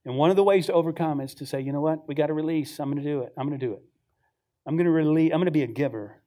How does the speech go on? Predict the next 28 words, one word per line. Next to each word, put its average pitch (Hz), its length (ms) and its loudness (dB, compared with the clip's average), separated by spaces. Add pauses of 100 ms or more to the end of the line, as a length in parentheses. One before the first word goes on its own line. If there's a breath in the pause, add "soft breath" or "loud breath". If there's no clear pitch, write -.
(340 loud breath)
And 160 120 2
here's 208 220 2
the 196 140 0
irony 156 460 2
here. 110 260 -8 (220 loud breath)
Wealth 247 360 4
is 151 160 2
not 170 340 2
a 143 100 0
destination 123 1160 -4 (240)
that 110 140 -6
you 113 100 -12
pursue. - 500 -18 (840)
Wealth 170 340 0
is 127 160 -4
an 127 80 -6
identity 113 920 -6 (840)
that 110 80 -10
you 98 120 -10
possess. 87 580 -16 (2000)
True 233 240 -4
wealth 98 360 -2 (920)
is 117 180 -6
something 117 380 -6
that's 95 200 -16 (120)
given 117 360 -6
to - 120 -18
you - 220 -20